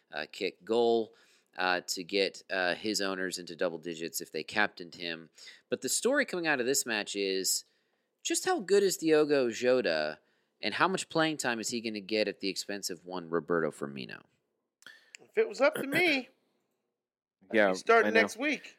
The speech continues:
Speaker 3: Jota is going to play ten minutes and then ninety minutes and then eleven minutes and then eighty-nine minutes.
Speaker 1: Mm-hmm.
Speaker 3: I think he's just gonna keep alternating every match somewhere between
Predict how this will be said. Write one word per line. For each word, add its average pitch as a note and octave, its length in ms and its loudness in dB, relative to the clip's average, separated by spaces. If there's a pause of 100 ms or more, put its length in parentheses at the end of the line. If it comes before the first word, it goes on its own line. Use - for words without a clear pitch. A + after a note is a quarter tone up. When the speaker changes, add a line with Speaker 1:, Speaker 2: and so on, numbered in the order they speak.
(140)
Speaker 3:
Jota C3+ 420 10
is D3 140 4
going C#3 260 4
to C3 60 2
play A2 520 4
ten C#3 640 2
minutes C3+ 560 0 (100)
and A2+ 200 0
then G#2 200 2
ninety G2 380 2
minutes F#2+ 540 -2 (120)
and G2+ 160 -4
then G2 180 0
eleven G#2+ 480 4
minutes F#2+ 600 -2
and G2 180 -4
then F#2+ 140 0
eighty-nine F#2 640 0
minutes. E2+ 480 -6 (160)
Speaker 1:
Mm-hmm. - 220 -20
Speaker 3:
I A2 40 0
think B2+ 220 2
he's B2+ 180 0
just B2 180 -2
gonna G#2+ 180 0
keep - 360 -8
alternating E2+ 800 0
every F2 300 -4
match E2+ 560 -2
somewhere F#2 380 -2
between E2+ 540 -8